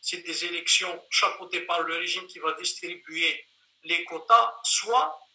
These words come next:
s'il va y avoir une élection dans laquelle, s'il y a implication massive du peuple, et si le régime ne répond pas ou ne reconnaît pas les résultats, il va y avoir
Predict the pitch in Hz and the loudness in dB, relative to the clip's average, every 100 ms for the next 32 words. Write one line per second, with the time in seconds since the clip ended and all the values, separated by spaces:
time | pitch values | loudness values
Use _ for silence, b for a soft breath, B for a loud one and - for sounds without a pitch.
0 | _ - 220 175 175 175 165 165 160 160 | _ -8 -6 0 2 2 0 -2 -2 -6
1 | 165 160 - - 220 151 156 156 156 190 | -6 -2 0 0 -2 -4 -4 -2 -2 -2
2 | 165 - 247 208 175 175 165 - - - | 2 2 2 -6 -2 0 0 -4 -6 -2
3 | - 170 160 - - - - - 196 196 | -2 -2 -4 -4 -4 -8 -10 -2 -2 0
4 | - - 311 233 160 151 151 151 180 170 | 4 6 4 -2 -2 -4 0 2 2 0
5 | - _ _ _ _ - 165 165 165 165 | -2 _ _ _ _ -8 -2 -2 -4 -8
6 | 160 175 156 - - _ 175 170 156 _ | -4 0 0 0 -12 _ -16 -14 -16 _
7 | 170 170 160 156 185 185 180 170 165 165 | -8 -6 -6 -2 -2 -2 -6 -6 0 0
8 | 156 151 143 151 151 220 202 180 151 165 | 0 -2 -2 -6 2 6 6 4 0 2
9 | 165 156 - 196 202 - | 2 0 2 4 4 2